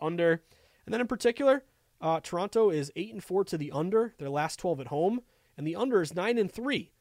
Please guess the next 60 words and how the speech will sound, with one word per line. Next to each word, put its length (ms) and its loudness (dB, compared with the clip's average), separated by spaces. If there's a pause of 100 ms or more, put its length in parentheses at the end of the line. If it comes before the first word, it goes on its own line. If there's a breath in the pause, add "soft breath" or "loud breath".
(180)
the 60 -8
last 300 -4
twelve 240 -2
head-to-head 360 -4
between 280 -8
these 160 -4
teams. 420 -4 (420 soft breath)
And 80 -4
also, 240 -2
I 60 -2
wanna 160 -2
give 100 -2
a 40 0
shout-out 320 0
to 80 -10
my 100 -4
buddy 200 -2
Steve 280 -8
Makinen, 500 -10
who's 140 -10
one 100 -8
of 40 -10
the 60 -10
sharpest 400 -2
guys, 340 0
one 80 -6
of 60 -10
my 40 -12
best, 360 -4 (500 soft breath)
uh, 160 -6
one 160 -8
of, 220 -10
one 100 -6
of 40 -8
my 80 -6
best 260 0
buds 300 6
here 140 2
at 100 -2
VSiN, 300 -2
one 60 -4
of 60 -6
my 100 -6
best 260 -4
colleagues. 540 0 (360 soft breath)
He 160 -6
has 220 0
a 140 -6
bullpen 540 0
rating 240 -2
system, 340 -8
which 160 -8
I 120 -6
think 220 -8
is 140 -12
super 380 -2
fantastic 760 -4 (260 soft breath)
and 180 -10
really 180 2
interesting. 560 -2